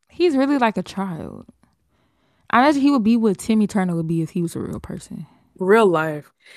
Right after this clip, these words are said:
Speaker 2: He actually moves like he got
Speaker 1: Mm-hmm.
Speaker 2: fairly, uh, g-, fairly odd, fairly godparents. He actually moves like he has those. Like, things just,
Speaker 1: Yeah.
Speaker 2: like, randomly happen for him.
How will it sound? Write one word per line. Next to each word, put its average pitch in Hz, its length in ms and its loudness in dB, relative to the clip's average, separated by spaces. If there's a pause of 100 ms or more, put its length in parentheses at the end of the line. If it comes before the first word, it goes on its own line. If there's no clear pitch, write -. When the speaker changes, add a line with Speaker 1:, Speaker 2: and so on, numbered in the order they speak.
Speaker 2:
He - 260 8
actually 269 360 2
moves 202 340 2
like 180 140 0
he 208 100 -4
got 180 160 0
Speaker 1:
Mm-hmm. 175 60 -4
Speaker 2:
fairly, 185 280 0
uh, - 80 -12 (160)
g-, - 80 -18 (300)
fairly 190 760 -2
odd, 160 340 -6 (100)
fairly 180 400 -4
godparents. 147 840 -10 (560)
He 202 160 2
actually 175 300 -2
moves 156 340 -4
like 139 160 -2
he 160 120 -6
has 131 240 -4
those. - 440 -8 (800)
Like, 165 300 0
things 180 240 6
just, 180 160 -2
Speaker 1:
Yeah. 180 60 4
Speaker 2:
like, 170 120 2
randomly 170 560 0
happen 165 460 -4
for 185 140 -6
him. 185 400 -4